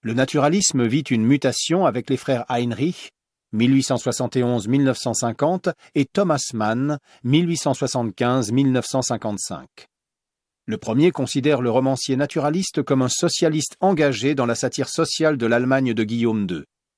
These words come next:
Dans Professeur Unrat, mille neuf cent cinq, porté à l'écran par Joseph von Sternberg sous le titre de L'Ange Bleu, mille neuf cent trente, il ridiculise les travers d'un pédagogue tyrannique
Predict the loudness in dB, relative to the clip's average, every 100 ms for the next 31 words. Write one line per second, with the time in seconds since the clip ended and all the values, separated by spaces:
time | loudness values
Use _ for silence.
0 | _ -2 2 2 2 0 0 0 0 -2
1 | 0 0 2 -2 -4 -10 -6 -4 -2 -2
2 | -2 -4 -2 -2 -2 -2 -6 -8 _ _
3 | 0 2 2 2 2 -2 -2 0 -2 0
4 | 0 0 -2 -2 -2 -2 -2 0 0 2
5 | 0 0 0 -4 -6 _ -4 0 0 -2
6 | -4 -4 0 2 2 0 0 0 0 _
7 | _ -8 -6 -6 -6 -6 -6 -4 -6 -6
8 | -8 -12 _ -2 2 4 4 2 2 2
9 | 4 2 2 2 2 2 2 0 0 0
10 | 0 -2 -4 -2 -2 0 -4 -6 -18